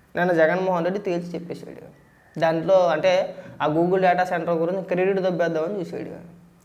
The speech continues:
ఇవాళ ఎరుపప్పులు ఎవడరా అంటే మీరే. వాళ్ళు ఇచ్చిన స్క్రిప్ట్, వాళ్ళు ఏదైతే స్క్రిప్ట్ పంపించారో అది చదివేశారు.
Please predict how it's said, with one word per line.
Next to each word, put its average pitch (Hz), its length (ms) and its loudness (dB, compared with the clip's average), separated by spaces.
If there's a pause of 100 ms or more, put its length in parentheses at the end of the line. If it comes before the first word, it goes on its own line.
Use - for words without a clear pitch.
(120)
ఇవాళ 170 240 4
ఎరుపప్పులు 180 380 2
ఎవడరా 190 340 2
అంటే 196 260 0
మీరే. 254 500 -2 (1120)
వాళ్ళు 143 200 2
ఇచ్చిన 190 240 0
స్క్రిప్ట్, 165 500 -2 (560)
వాళ్ళు 156 160 6
ఏదైతే 180 280 2
స్క్రిప్ట్ 185 440 -2
పంపించారో 180 720 0 (800)
అది 175 220 6
చదివేశారు. 175 560 0